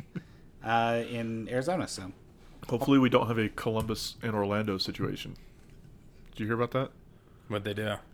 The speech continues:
Speaker 1: Columbus was spo-, they were supposed to play a preseason friendly. Columbus
Speaker 3: Okay.
Speaker 1: showed up, said, "Nope, never mind, we're not playing."
Speaker 3: Why?
Speaker 1: Orlando got all pissy about it.
Speaker 3: Right.
Speaker 2: Yeah.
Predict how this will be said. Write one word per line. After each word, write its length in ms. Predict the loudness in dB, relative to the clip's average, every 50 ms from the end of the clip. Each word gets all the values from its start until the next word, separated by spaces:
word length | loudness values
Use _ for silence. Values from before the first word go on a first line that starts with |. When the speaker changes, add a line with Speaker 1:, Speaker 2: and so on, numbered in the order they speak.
| -16 -8
Speaker 1:
Columbus 420 | -2 0 0 2 2 0 0 0 -2
was 180 | -2 -2 0
spo-, 160 | -2 -2 0
they 120 | 2 2 2
were 80 | 2
supposed 260 | 0 4 4 4 4 4
to 60 | 0
play 160 | 6 6 6
a 40 | 6
preseason 420 | 8 4 2 4 4 2 2 2 0
friendly. 420 | 2 2 2 2 2 0 -2 -2 -6 -8
Columbus 300 | -2 0 2 2 4 2
Speaker 3:
Okay. 80 | 2 2
Speaker 1:
showed 240 | 6 6 8 8
up, 280 | 8 6 4 2 0 -12 -20 -20 -20 -20 -20 -20 -20 -20 -14
said, 440 | -2 0 2 4 4 4 2 0 -2
"Nope, 240 | 0 2 2 2 2
never 160 | 0 0 0
mind, 220 | 0 -2 -2 0 0
we're 80 | 0
not 120 | 0 0 0
playing." 320 | 0 0 0 0 -4 -6 -10 -16 -20 -18 -16 -8
Speaker 3:
Why? 360 | -4 -2 0 0 0 -2 -6 -8 -12 -20 -20 -20 -20 -20 -20 -20 -12 -2
Speaker 1:
Orlando 400 | 0 2 4 4 4 4 4 4
got 200 | 4 4 4 6
all 160 | 6 4 4
pissy 340 | 2 0 -6 -4 -2 -2 -2
about 240 | -2 0 0 0 0
it. 140 | 0 -2 -2
Speaker 3:
Right. 260 | -6 -4 -2 0 0
Speaker 2:
Yeah. 320 | 2 0 0 -2 -4 -6